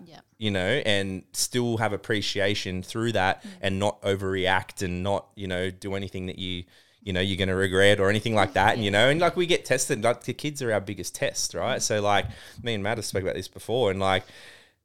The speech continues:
Speaker 2: it's difficult sometimes. Like, they do, they push your buttons, like, <laughs> massively, especially at
Speaker 1: Yeah.
Speaker 2: the age, like, our kids are at and stuff. Like, um,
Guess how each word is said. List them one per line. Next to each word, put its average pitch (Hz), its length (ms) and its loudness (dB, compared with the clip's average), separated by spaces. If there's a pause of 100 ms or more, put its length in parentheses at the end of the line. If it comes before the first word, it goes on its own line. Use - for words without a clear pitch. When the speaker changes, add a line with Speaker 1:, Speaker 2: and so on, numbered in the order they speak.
(120)
Speaker 2:
it's 113 200 -2
difficult 143 540 0
sometimes. 95 480 -2
Like, 110 120 6
they 113 100 4
do, 147 160 0
they 107 120 4
push - 300 -6
your 110 60 -6
buttons, 123 360 2
like, 95 320 -2
<laughs> - 0 -
massively, 143 460 0
especially 156 440 2
at 92 100 2
Speaker 1:
Yeah. - 0 -
Speaker 2:
the 110 100 2
age, 113 280 6
like, 90 200 2
our 104 140 4
kids 139 280 -8
are 123 120 2
at 95 120 2
and 90 140 -6
stuff. 98 320 -2
Like, 107 240 4 (460)
um, 107 600 2